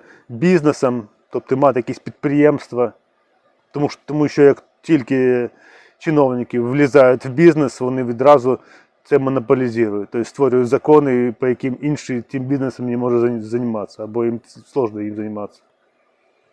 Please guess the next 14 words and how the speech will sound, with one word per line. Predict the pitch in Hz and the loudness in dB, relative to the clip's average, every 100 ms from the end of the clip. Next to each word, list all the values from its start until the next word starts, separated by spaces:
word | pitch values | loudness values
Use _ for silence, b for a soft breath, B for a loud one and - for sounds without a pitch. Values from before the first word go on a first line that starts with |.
| _ _ _ _ - | _ _ _ _ -12
Тому | 143 143 127 | -4 0 0
розмовляється, | 113 120 120 117 110 - | 0 -2 -2 0 0 -2
що, | - 113 107 | -12 -10 -10
що | - | -10
не | 127 | -8
може | 131 123 113 | -4 -4 -6
бути, | 113 113 - | -6 -6 -6
допустим, | 107 107 107 113 | -14 -14 -14 -12
навіть | 107 - b b b - | -12 -14 b b b 0
частно, | 147 123 131 120 _ | 2 2 -4 -16 _
тобто | 123 117 - | -4 -4 -2
прив-, | 139 139 131 | -2 -2 -4
державних | 135 139 135 127 120 117 | 0 2 6 6 4 -6
шкіл, | - - 165 170 151 135 | -10 -8 0 4 4 2